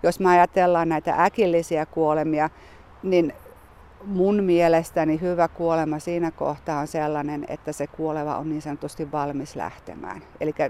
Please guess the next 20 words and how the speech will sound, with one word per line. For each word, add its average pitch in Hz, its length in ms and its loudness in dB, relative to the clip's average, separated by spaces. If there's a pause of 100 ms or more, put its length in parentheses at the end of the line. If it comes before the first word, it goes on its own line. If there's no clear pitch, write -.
niin 170 160 -4
kuin 165 100 -4
mä 160 140 4
äsken 160 280 0
kuvasin, 156 480 -2
että 151 160 -8
hän 151 220 -4
on 151 120 -4
itse 156 320 -6
sinut 147 360 -4
sen 139 220 -4
asian 156 380 -2
kanssa, 151 380 -4
että 147 160 -6
tää 143 220 0
päättyy 147 520 0
joskus 180 440 -2
tää 170 200 4
meidän 175 380 2
elämä. 160 380 0